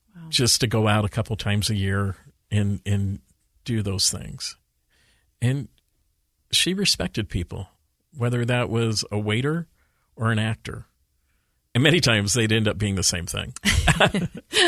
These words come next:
Speaker 1: I, I think, uh, you know, I, over the many years that we've been in public service, I always think about people, um, always have an idea of who you are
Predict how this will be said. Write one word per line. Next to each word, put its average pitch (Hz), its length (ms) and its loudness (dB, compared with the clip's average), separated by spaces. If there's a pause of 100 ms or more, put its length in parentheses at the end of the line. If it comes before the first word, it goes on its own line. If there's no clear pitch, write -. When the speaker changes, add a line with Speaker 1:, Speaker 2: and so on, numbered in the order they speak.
(1500)
Speaker 1:
I, 220 400 2
I 220 160 4
think, 240 500 -2
uh, 170 520 0 (240)
you 175 220 -4
know, 165 140 -2
I, - 360 -4
over 160 480 -4 (960)
the 160 240 -6
many 156 480 -6
years 156 480 -2
that 151 240 -4
we've 156 220 -6
been 156 300 -6
in 156 460 -8
public 160 400 -10
service, 160 420 -6
I 156 220 -2
always 156 300 -2
think 156 240 -8
about 151 580 -6 (480)
people, 165 600 -4
um, 151 480 -6 (760)
always 185 220 2
have - 160 0
an 180 100 0
idea 156 320 -2
of 156 80 -6
who - 160 -8
you 156 220 -2
are 156 440 -2